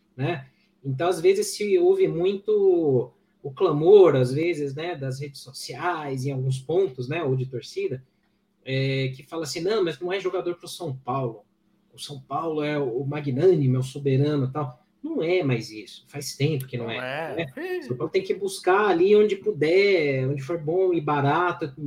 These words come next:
Speaker 1: fazer uma mineração no mercado, né? E a minha grande tese, sei lá, é muito aquela, assim, eu deixo uma pergunta retórica no ar, <laughs> muito assim, né?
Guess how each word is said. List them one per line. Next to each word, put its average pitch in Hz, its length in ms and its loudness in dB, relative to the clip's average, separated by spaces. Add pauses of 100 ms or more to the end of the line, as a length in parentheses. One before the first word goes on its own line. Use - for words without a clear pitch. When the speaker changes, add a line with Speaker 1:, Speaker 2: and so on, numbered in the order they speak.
Speaker 1:
fazer 147 280 -4
uma 165 320 -4
mineração 165 840 -2
no 143 80 0
mercado, 113 480 -6 (440)
né? 131 280 -4 (640)
E 156 380 2
a 156 100 0
minha 180 240 2
grande 175 300 0
tese, 143 500 0
sei 160 200 -6
lá, 127 320 -2 (420)
é 147 100 -6
muito 202 300 0
aquela, 151 320 0
assim, 135 180 -2
eu 143 80 0
deixo 165 300 -2
uma 190 140 -4
pergunta 165 400 -4
retórica 135 720 0
no 123 140 0
ar, 127 240 0
<laughs> 110 80 -12
muito 131 220 -4
assim, 117 260 -8
né? 117 140 -10